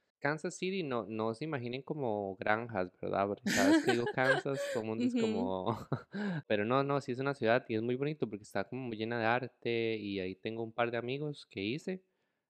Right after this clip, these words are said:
Speaker 1: eh, las veces que he ido, entonces, di, los voy a ir a ver. Espero que me inviten a una fiesta de Halloween.
Speaker 2: Uh. <laughs> Ay, eso sería demasiado chiva.
Speaker 1: <laughs>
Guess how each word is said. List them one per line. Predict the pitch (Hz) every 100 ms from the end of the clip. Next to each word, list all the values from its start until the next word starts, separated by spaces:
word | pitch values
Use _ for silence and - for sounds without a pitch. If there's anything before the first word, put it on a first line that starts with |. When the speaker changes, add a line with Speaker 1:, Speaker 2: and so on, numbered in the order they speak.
| _ _
Speaker 1:
eh, | 101 95 92
las | 98 95 92
veces | 101 -
que | -
he | 123
ido, | 151 156
entonces, | 107 101 98 98 - 110
di, | 120
los | 104
voy | 98
a | 98
ir |
a | 101
ver. | 127 -
Espero | 120 - 110 107
que | 131
me |
inviten | 117 107 104 110
a |
una | 113 113
fiesta | 117 - 113
de | 110 110
Halloween. | - 107 120 160 156 147 143 143 143 143
Speaker 2:
Uh. | 208 220 247 294 311 294 226 -
<laughs> | - - 277 302 269 285 285 - - -
Ay, | 294 302 302
eso | 359
sería | 381 349
demasiado | 359 320 277 262
chiva. | - 269 247 202 185
Speaker 1:
<laughs> | 101 - 127